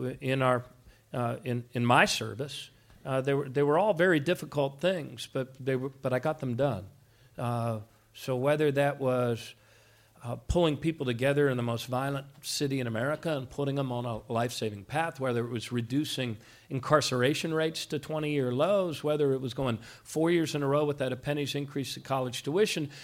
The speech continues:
making our public schools number one in America five years in a row, on and on and on and on. I could point to all of those things. But people, uh, what surprised me most, I saw Vice President Gore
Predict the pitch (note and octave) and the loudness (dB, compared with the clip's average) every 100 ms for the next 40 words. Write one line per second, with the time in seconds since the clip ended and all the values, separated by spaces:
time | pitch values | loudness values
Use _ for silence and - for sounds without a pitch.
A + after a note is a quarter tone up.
0 | - D#3 E3 E3+ D3 B2+ E3+ D#3+ C#3 - | -4 0 2 2 0 2 2 2 -2 -2
1 | F3 B2+ D#3 F3 D3+ D#3 E3 D3 C#3 E3 | -2 -2 -4 0 0 0 0 0 0 0
2 | E3 C#3 - D#3+ D#3 C#3 D3+ C#3+ C#3 C3 | -2 -4 -2 -2 -2 -2 -2 -2 -4 -2
3 | D3 E3 D3+ D3+ D3+ C#3+ C3+ C3 B2 A#2 | 0 0 0 0 0 0 -2 -2 -2 -2
4 | A#2 G3 F3+ C3+ C3+ - - - D3 D3+ | 2 2 2 0 -6 -12 -18 -6 -2 -2
5 | C#3 D4+ E4+ - D3+ C3 A#2 A2 A2+ G#2+ | 2 2 2 0 4 4 4 0 -4 -4
6 | - - B2 C#3 - - - - - - | -8 -10 -10 -10 -14 -16 -18 -20 -20 -20
7 | - D#3 D#3 - - B3 C4+ D4 C4 A#3+ | 2 4 4 2 -4 -2 0 0 2 4
8 | G3+ F#3 E3 G3 - F3 - B3 C#4+ B3+ | 2 2 2 2 2 -2 2 2 4 0
9 | A3+ F#3+ G3 D#3 - D3+ G3+ G3 E3 E3 | -2 2 2 2 -2 -2 -2 0 2 2
10 | - E3 D3+ C#3+ C#3 C#3 D3 C3 | 2 -2 0 -4 -6 -2 0 0